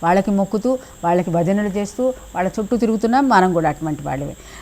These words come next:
లోకంలోని సుఖభోగాలను అనుభవించి లేదా గురువు అనుగ్రహంతోనో భగవద్ అనుగ్రహంతోనో అర్థం చేసుకుని, "ఈ లోకం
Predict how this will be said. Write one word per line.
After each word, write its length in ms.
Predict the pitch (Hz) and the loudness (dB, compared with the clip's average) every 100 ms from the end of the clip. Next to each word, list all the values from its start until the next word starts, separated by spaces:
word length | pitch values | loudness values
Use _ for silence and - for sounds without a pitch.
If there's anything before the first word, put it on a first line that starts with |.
| - | -4
లోకంలోని 680 | 185 220 254 302 294 269 254 | 2 4 4 4 4 4 2
సుఖభోగాలను 720 | 247 185 226 233 220 220 208 - | 0 -2 0 2 2 0 0 -2
అనుభవించి 640 | 170 185 202 208 196 254 | -2 0 0 -2 0 0
లేదా 440 | 196 180 208 180 180 - - 160 | 2 2 0 -2 -6 -14 -6 0
గురువు 380 | 180 233 285 | 6 6 8
అనుగ్రహంతోనో 1080 | 285 185 196 202 214 214 208 185 196 190 190 - - - | 6 6 2 4 4 4 2 2 2 2 -2 -6 -16 -2
భగవద్ 440 | 165 185 247 262 | 0 2 4 4
అనుగ్రహంతోనో 720 | 247 226 226 220 220 214 208 196 | 4 4 2 2 2 0 0 2
అర్థం 360 | 135 147 202 - | 0 0 0 0
చేసుకుని, 440 | 170 - 180 180 170 - - | -4 -2 -4 -4 -6 -16 -2
"ఈ 120 | 196 208 | 2 4
లోకం 400 | 180 190 247 | 6 4 4